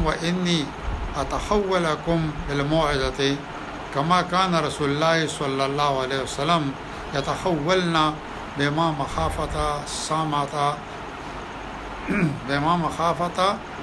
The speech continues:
سامة، سامة علينا." متفقان علیہ۔ شفیق رضی اللہ تعالیٰ عنہ روایت کی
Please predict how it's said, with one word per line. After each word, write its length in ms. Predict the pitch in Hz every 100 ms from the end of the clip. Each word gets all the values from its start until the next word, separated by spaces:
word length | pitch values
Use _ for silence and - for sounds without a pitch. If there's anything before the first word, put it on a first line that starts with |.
| -
سامة، 460 | - 196 185 147 139 - -
سامة 400 | 165 175 160 160 143
علينا." 380 | 131 135 131 107 87 - - - - - - - - - - - -
متفقان 540 | 143 139 143 143 147 131
علیہ۔ 340 | 123 120 113 87 - - - - - - - - - - -
شفیق 360 | 160 151 208 208
رضی 220 | 190 180
اللہ 220 | 170 165 160
تعالیٰ 280 | 147 151 165
عنہ 140 | 160 151 160 160 - - - - - - - -
روایت 460 | 143 151 147 175 185 160
کی 240 | 156